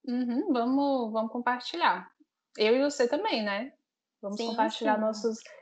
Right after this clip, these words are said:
Speaker 1: espaços de home office. Eu não tenho exatamente um espacinho pra home office, mas eu vou mostrar pra vocês um pouquinho.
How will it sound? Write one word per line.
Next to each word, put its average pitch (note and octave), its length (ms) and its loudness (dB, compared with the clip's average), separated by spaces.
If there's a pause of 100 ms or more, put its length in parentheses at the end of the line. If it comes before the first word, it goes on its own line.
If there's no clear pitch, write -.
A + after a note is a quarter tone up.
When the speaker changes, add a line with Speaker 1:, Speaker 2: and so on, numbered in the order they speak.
(120)
Speaker 1:
espaços B3+ 680 2
de B3+ 120 -4
home C#4+ 160 6
office. A3 220 4
Eu A#3 80 6
não C#4 180 2
tenho E4+ 200 0
exatamente D4+ 840 4
um D#4 60 -2
espacinho B3 960 -6
pra B3 180 -4
home C4+ 140 -2
office, A3 300 -6
mas A3 240 -4
eu A3 100 -4
vou A3 100 -8
mostrar A3+ 320 -4
pra A3+ 140 -8
vocês A3 380 -4
um A3 80 -6
pouquinho. - 420 -6